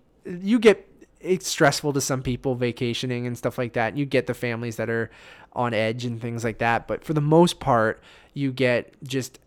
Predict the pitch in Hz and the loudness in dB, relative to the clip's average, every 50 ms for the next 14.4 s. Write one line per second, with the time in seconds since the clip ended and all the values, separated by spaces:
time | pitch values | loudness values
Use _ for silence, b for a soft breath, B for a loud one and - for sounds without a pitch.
0 | _ - - - - - 135 131 151 151 - - 156 147 139 131 - 139 123 - | _ -14 -12 -10 -8 -4 0 0 0 0 -2 -2 -2 -2 -2 -2 -2 -4 -2 0
1 | 147 147 143 151 143 - - 135 127 123 127 127 131 131 120 131 117 117 113 - | 0 2 2 2 0 0 -2 -4 -2 -2 0 0 0 0 -2 -4 -4 -6 -6 -6
2 | - 120 113 113 120 120 110 110 113 113 107 - - - - - 135 131 131 123 | -6 -6 -6 -6 -8 -10 -10 -10 -10 -10 -10 -12 -14 -10 -6 -4 -2 -2 -2 -4
3 | 123 113 107 113 113 110 - 127 120 117 117 113 110 - - - 123 120 120 120 | -8 -10 -8 -8 -8 -8 -8 -8 -8 -6 -8 -8 -8 -10 -6 -4 -2 -2 -2 -2
4 | - 127 123 107 113 113 113 107 107 104 110 113 107 104 107 107 92 - 113 117 | -2 -4 -4 -4 -2 -2 -2 -2 -2 -2 -4 -6 -6 -8 -8 -8 -10 -10 -8 -10
5 | - - - - 120 117 113 113 110 - 113 113 110 - 117 110 - - 120 113 | -8 -8 -8 -8 -6 -6 -6 -6 -8 -8 -8 -8 -6 -4 -6 -6 -6 -6 -6 -6
6 | 107 107 - - 120 110 117 117 117 113 107 110 110 - - - - 113 113 113 | -6 -6 -6 -4 -4 -4 -4 -4 -6 -8 -8 -8 -10 -12 -14 -12 -8 -6 -6 -6
7 | 117 113 110 - 113 107 - 110 104 107 107 107 B B B B B B B B | -6 -8 -8 -10 -10 -6 -6 -6 -4 -6 -8 -10 B B B B B B B B
8 | - 131 127 127 127 127 117 120 127 135 143 156 165 165 160 160 156 143 147 139 | -2 0 2 4 4 2 2 -2 -4 0 4 6 8 8 8 8 6 4 4 2
9 | 135 135 135 131 123 131 123 120 117 - - - 117 117 - - - 120 117 113 | 2 2 2 0 0 0 -2 -2 -2 -4 -6 -10 -14 -14 -10 -8 -6 -4 -2 -2
10 | 107 107 107 104 101 95 - - - - - 135 123 - 139 135 131 143 139 127 | -2 -2 -2 -2 -2 -4 -6 -8 -12 -14 -14 -14 -6 -2 -2 -2 0 0 -2 -2
11 | 117 117 123 123 117 123 120 117 110 107 117 110 110 120 120 - 135 139 151 175 | 0 0 2 2 2 2 0 -2 -4 -4 -6 -6 -6 -6 -2 0 2 4 4 4
12 | 180 165 151 156 151 143 131 135 120 123 120 113 110 117 117 117 113 110 107 107 | 6 6 4 4 2 2 2 0 -2 -2 -4 -6 -6 -6 -4 -4 -4 -4 -6 -6
13 | 107 107 110 - 131 127 117 113 - - 120 110 107 - - 151 170 175 151 120 | -8 -10 -10 -8 -6 -6 -6 -6 -6 -4 -4 -4 -4 -2 -2 0 2 2 2 0
14 | 110 107 107 117 113 98 B | -2 -2 -2 -2 -2 -4 B